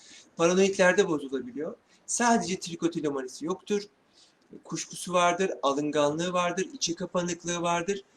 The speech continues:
Bu bölge etkilenmiştir bir şekilde. Ee, son derece zor bir durum. Ee, çok sıkıntılı. Yani yakınları uyarılmalı, gerekirse vesayet altına almak bile gerekebilir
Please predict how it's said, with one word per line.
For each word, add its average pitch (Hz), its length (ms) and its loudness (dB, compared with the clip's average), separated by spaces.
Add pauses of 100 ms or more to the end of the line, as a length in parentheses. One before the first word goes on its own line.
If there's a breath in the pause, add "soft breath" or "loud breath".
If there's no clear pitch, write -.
(240 soft breath)
Bu 277 140 2
bölge 185 320 6
etkilenmiştir 170 840 0 (100)
bir 190 40 0
şekilde. 170 640 -2 (520 loud breath)
Ee, 147 340 -2
son 220 280 2
derece 185 200 2
zor 175 260 2
bir 170 80 -4
durum. 143 260 -6 (100)
Ee, 143 300 -4 (640)
çok - 220 -6
sıkıntılı. 156 600 -4 (460 soft breath)
Yani 151 280 -4 (220)
yakınları 180 440 2
uyarılmalı, 190 560 6
gerekirse 175 560 -2
vesayet 180 480 2
altına 170 340 0
almak 175 420 4
bile 160 140 2
gerekebilir 147 640 -2